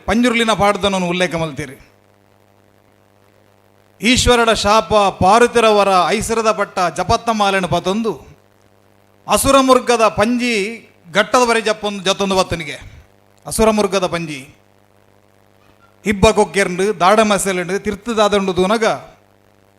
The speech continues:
ತಿರ್ತುಡು ತುಳುವ ರಾಜ್ಯ ತೋಜುಂಡಿಗೆ ಜಗತ್ತಿಗೆ ಕಣ್ಣ ಐನಂಚಿತ್ನ ತುಳುವ ರಾಜ್ಯ ಏತು ಪೊರ್ಲುಂಡು ಕೇಣಂದಾಂಡ ಸುತ್ತಿಗೆ ದಾತು ಮಲ್ಲ ಹರಿವಣ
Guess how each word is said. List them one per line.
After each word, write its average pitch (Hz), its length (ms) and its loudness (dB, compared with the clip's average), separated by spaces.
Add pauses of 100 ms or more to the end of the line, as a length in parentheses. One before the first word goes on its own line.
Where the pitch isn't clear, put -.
(340)
ತಿರ್ತುಡು 254 300 2 (100)
ತುಳುವ 247 220 8 (100)
ರಾಜ್ಯ 214 240 4
ತೋಜುಂಡಿಗೆ 185 480 -2 (1400)
ಜಗತ್ತಿಗೆ 277 580 2
ಕಣ್ಣ 262 200 6 (100)
ಐನಂಚಿತ್ನ 220 400 0
ತುಳುವ 190 280 2
ರಾಜ್ಯ 139 320 -2 (1900)
ಏತು 247 320 4
ಪೊರ್ಲುಂಡು 285 460 4
ಕೇಣಂದಾಂಡ 214 520 0 (1900)
ಸುತ್ತಿಗೆ 277 400 2
ದಾತು 277 280 4
ಮಲ್ಲ 226 240 4 (640)
ಹರಿವಣ 285 380 2